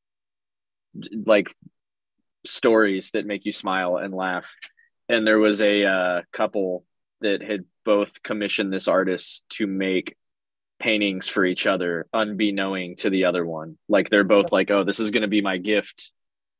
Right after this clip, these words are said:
for our anniversary to my wife. And then the wife is like, "Oh, this is my anniversary gift to my wife." Uh, and, uh, I guess their prompts and their stuff that they gave the artist was similar enough that the artist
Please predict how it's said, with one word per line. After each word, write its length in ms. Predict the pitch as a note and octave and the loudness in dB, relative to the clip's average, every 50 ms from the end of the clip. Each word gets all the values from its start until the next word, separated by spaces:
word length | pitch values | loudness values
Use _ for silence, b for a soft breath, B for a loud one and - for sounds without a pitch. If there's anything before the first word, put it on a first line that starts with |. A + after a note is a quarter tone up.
| _ _ _ _ | _ _ _ _
for 200 | - A#2+ A2 G#2 | 0 2 4 4
our 120 | G2+ G2 | 4 4
anniversary 760 | G2 G2 F#2+ F#2+ F#2 G#2 G2+ G2 - - G2+ F#2+ F#2 F#2+ F#2 | 2 0 -4 -6 -6 -8 -8 -8 -6 -6 -6 -4 -4 -4 -4
to 340 | - - A2 G2 F#2+ F#2 F2+ | -4 -2 -2 0 0 0 -2
my 160 | E2 F#2 F2+ | -4 -4 -4
wife. 360 | F2 F#2+ G2 F#2 F2+ F2 - - | -2 0 0 0 0 -2 -4 -6
And 120 | G2 F2+ | -6 -6
then 200 | F2 F2 F2 F2 | -8 -10 -6 -4
the 80 | F#2 F#2 | 0 2
wife 280 | F#2 F2+ F2+ - - | 4 4 2 2 0
is 100 | F#2+ F2 | -2 -2
like, 180 | F#2+ F2+ F2 - | 0 -2 2 2
"Oh, 140 | A2 G2+ F2+ | 2 2 2
this 200 | F#2 F#2 - - | 2 -2 -4 -6
is 220 | F#2+ F2+ F2+ F2+ F2 | -8 -8 -8 -6 -2
my 260 | F#2+ F#2+ F#2+ G2 F#2+ | 0 2 2 2 2
anniversary 500 | F2+ F2+ F#2 F2+ F#2+ F2+ - - G2 F2+ | 0 0 -2 -2 -2 -2 -2 -4 -4 -4
gift 260 | E2+ F#2 F2+ - - - | -4 -4 -6 -6 -6 -10
to 60 | - E2+ | -4 0
my 180 | G#2+ A#2 A2 | 2 4 4
wife." 300 | F#2+ F#2 F2+ F2 E2 - _ _ _ _ _ _ _ _ _ _ _ - | 4 4 4 4 2 0 _ _ _ _ _ _ _ _ _ _ _ 2
Uh, 420 | A#2 A2 G#2 G2+ F#2+ F#2 F#2 F2+ - - | 2 4 4 4 2 0 0 -2 -2 -2
and, 300 | A2 A2 G#2+ G#2 G2+ G2 G2 | -2 0 0 0 -2 -2 0
uh, 420 | F#2+ F#2 F2 E2+ E2+ E2 D#2+ D#2+ - _ _ _ _ _ _ _ _ _ _ _ _ _ _ _ _ - - - | 0 0 0 -2 -2 -4 -6 -8 -12 _ _ _ _ _ _ _ _ _ _ _ _ _ _ _ _ -14 -12 -8
I 100 | - A2+ A2 | -6 -6 -2
guess 220 | G#2+ A#2+ A#2 - | -2 -2 -2 -2
their 160 | - A#2+ G#2 | -2 -2 -2
prompts 520 | G2 - - - G#2 G#2 G#2 F#2+ - - - | -2 -2 -4 -4 -2 -2 -4 -6 -8 -10 -12
and 120 | G2 G2+ | -10 -8
their 120 | G2 F#2 F#2 | -8 -8 -8
stuff 300 | - - G#2+ G2+ F#2 - | -2 0 2 2 2 0
that 140 | G2+ - | -2 -2
they 120 | - F#2+ F#2 | -2 -4 -4
gave 280 | D#2+ F#2+ F#2 G2 F#2 | -2 -2 -2 -2 0
the 140 | F2+ G2 F#2 | 0 0 2
artist 400 | F2+ F#2 F#2 F#2 F2+ - - - | 2 2 2 0 -2 -4 -6 -6
was 200 | F#2+ F#2 - - | -8 -8 -8 -8
similar 540 | - - G#2 G2 G2 G2 G2 G2 G2 F#2 F#2 | -6 -6 -4 -2 0 0 2 4 4 4 4
enough 420 | F2+ F2+ F2+ F#2 F#2 F#2 F2+ - - - - - _ _ _ _ _ _ _ _ _ _ _ _ _ _ _ _ - | 2 0 0 0 0 0 -2 -4 -6 -12 -20 -20 _ _ _ _ _ _ _ _ _ _ _ _ _ _ _ _ -14
that 320 | G2+ G2 G#2+ G#2 G2 - - | -6 0 2 2 2 2 0
the 240 | - G#2+ G#2 G2 F#2 - | 0 2 4 4 4 4
artist 800 | G2 G2 G2+ G2+ G2 G2 F#2+ F#2+ F#2 - - - - - - - | 2 2 4 2 2 0 -2 -2 -4 -4 -8 -12 -12 -14 -16 -18